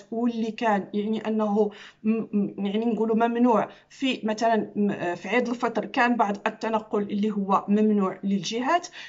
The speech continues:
كذلك أنه تم تخفيف القيود بالنسبة لحظر التجول ليلًا واللي رجع مع الحداش د الليل. يعني هاد مسألة تقف-، تخفيف القيود بحالها بحال التق-، يعني بالطريقة اللي هنايا في فرنسا مثلًا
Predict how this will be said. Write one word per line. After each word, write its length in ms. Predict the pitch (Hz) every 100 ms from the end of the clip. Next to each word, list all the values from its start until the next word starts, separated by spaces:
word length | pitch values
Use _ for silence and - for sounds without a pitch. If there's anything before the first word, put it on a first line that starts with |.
| -
كذلك 420 | 247 262 254 254
أنه 540 | 277 - 226 220 233
تم 260 | 254 220 214
تخفيف 360 | 208 - 208 202
القيود 580 | 202 190 226 254 -
بالنسبة 500 | 202 202 202 - 226 -
لحظر 460 | 202 - 220 226 -
التجول 720 | 214 - 214 202 180 247 320 - - -
ليلًا 480 | 233 233 180 214 247 220
واللي 200 | 214 202
رجع 240 | 196 202
مع 180 | 185 220
الحداش 380 | 240 208 233 185
د 80 |
الليل. 300 | 175 165 160 - _ - -
يعني 260 | 330 349
هاد 180 | 302 330
مسألة 460 | 320 330 - 208 196
تقف-، 480 | 196 - - - _
تخفيف 380 | 254 - 247 233
القيود 480 | 202 - 311 392 240
بحالها 420 | 240 294 247 285
بحال 220 | 302 269
التق-، 380 | - - - -
يعني 200 | 220 254
بالطريقة 600 | 262 - - 220 254 254
اللي 220 | 247 240
هنايا 240 | 233 220 262
في 160 | -
فرنسا 440 | 247 208 214 208 196
مثلًا 400 | 196 220 269